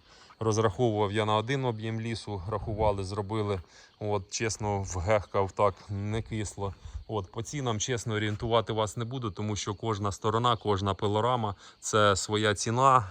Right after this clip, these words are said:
от, свої домовленості, тому, я думаю, тут кожний буде вирішувати сам, скільки кому воно все обійдеться.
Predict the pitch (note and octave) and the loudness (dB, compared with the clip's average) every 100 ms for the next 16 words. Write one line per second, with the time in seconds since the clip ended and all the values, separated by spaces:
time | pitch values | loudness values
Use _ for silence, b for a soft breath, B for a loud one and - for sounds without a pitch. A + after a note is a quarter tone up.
0 | G2 G2+ F2+ - F#2+ - A2 G#2+ G2+ B2+ | -2 0 0 -2 -6 -4 -2 0 0 0
1 | C3+ A2+ G2+ F#2+ - F#2+ G#2+ A2+ A#2+ G#2 | 0 2 0 -2 -6 -6 -4 -2 -2 0
2 | G2+ A2 G#2+ F#2+ G2 - G#2 F#2+ F#2+ F2+ | 0 0 0 -2 -4 -4 -2 0 0 0
3 | F#2 F2+ B B B - G2 G2+ - F#2+ | 0 -2 B B B -2 0 0 0 0
4 | F#2+ F#2+ - B2 A2 B B - - A2+ | 0 0 0 0 -2 B B -4 -2 -2
5 | A2 F#2 G2+ G#2 G2+ F2+ G#2 G2 G2+ F2+ | -4 -4 -2 0 0 -2 -2 0 0 0
6 | - G2+ G2 G#2 A2+ B2+ G2 - F#2+ | 2 2 2 0 -2 -2 -2 -2 -4